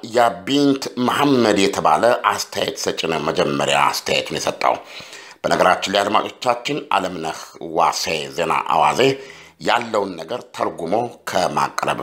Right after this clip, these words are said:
በስተቀረ ሙሉ በሙሉ ሐሳቡ የአስተያየት ሰጪዎች መሆኑን ይገልጻል። «እኔ መጠየቅ የምፈልገው», አለ ሐና ያቢንት መሐመድ፣ «የኢትዮጵያ ሙስሊም መሪዎች ለምን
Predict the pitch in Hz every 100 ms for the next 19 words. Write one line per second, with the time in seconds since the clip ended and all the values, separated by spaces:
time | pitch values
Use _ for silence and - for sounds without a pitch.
0 | - 76 - - - 90 120 135 - -
1 | - _ - 120 87 73 78 107 110 -
2 | - - - 82 69 78 - - - 78
3 | - - 78 67 67 - - - 69 65
4 | - 82 69 67 67 65 - 64 62 -
5 | - _ _ - - _ _ - - -
6 | 101 147 143 131 135 127 135 131 107 127
7 | 117 123 110 92 113 139 156 147 - -
8 | - 65 71 69 - 80 78 82 82 85
9 | 120 - - - - 69 - - - -
10 | - _ _ _ - - 90 110 117 113
11 | 117 120 113 113 123 127 110 120 135 -
12 | 110 127